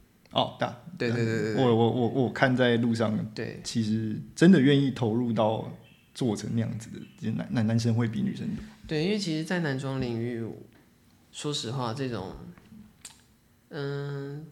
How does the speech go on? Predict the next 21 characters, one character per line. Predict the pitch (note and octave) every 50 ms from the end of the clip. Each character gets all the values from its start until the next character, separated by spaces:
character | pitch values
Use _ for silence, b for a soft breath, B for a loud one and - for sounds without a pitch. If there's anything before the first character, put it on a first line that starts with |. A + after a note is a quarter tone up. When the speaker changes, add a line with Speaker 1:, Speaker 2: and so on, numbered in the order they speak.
| - - _
Speaker 2:
不 | F3
管 | E3 C#3 B2+ B2+
是 | C3 C#3
美 | B2+ G#2+ G2
式 | A2+ - C3+ B2+
休 | - C3 B2+
闲 | C3 G2 G#2
风， | A2+ - A2+ A#2 A2+ A2+
还 | A#2 A2+
是 | G#2+ A2+
到 | A2+ A#2+ A#2+ A2+ A2+ A#2
复 | - - D#3+ C#3
古 | - G2 -
风 | - - F#2 G2+ G#2
格， | - D2 - -
Speaker 1:
嗯， | A2 G#2+ G#2 G#2 G#2 G#2 G2+ F2+
嗯。 | A2+ A2 G#2+ G#2+ A2 A2
Speaker 2:
阿 | - C3
美 | B2+ B2 B2
卡 | A#2+ - B2 G#2
吉、 | - - - -